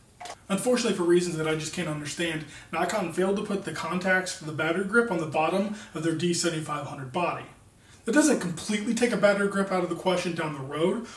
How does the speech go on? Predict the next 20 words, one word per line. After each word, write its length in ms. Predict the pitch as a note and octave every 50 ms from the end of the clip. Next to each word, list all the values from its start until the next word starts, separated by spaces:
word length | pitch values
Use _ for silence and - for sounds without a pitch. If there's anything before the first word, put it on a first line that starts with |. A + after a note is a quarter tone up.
| - -
What 200 | F3+ E3+ D#3+ -
could 200 | - G#3 G#3 G3+
happen 520 | G3+ G3+ A3 G#3+ G#3+ B3 B3+ B3 A3+ A#3 - - -
is 140 | F#3+ F3 D#3
they 120 | E3+ F3+
could 120 | E3+ F3+ F3
have 360 | - E3+ F3 F3 E3+ E3+ E3
one 180 | F3+ F3+ F3+ F3
to 80 | E3+
where 140 | D#3 D#3 D#3
the 120 | C#3+ C3+
battery 460 | B2+ - D#3 D3+ D#3+ D#3+ E3+ D#3 D3+ C#3
door 360 | B2 D3+ D#3 D#3+ F#3 F#3 F#3
comes 240 | - A3+ A3 G3+ A#3
off 480 | A3+ A#3 B3 A#3+ - - - - - -
and 80 | F3 F3
it's 160 | E3+ E3 F3+
inserted 480 | E3+ D#3 D#3 - D#3 D3+ D3+ D3 C3
that 260 | - - E3 D3+ D3+ -
way. 80 | -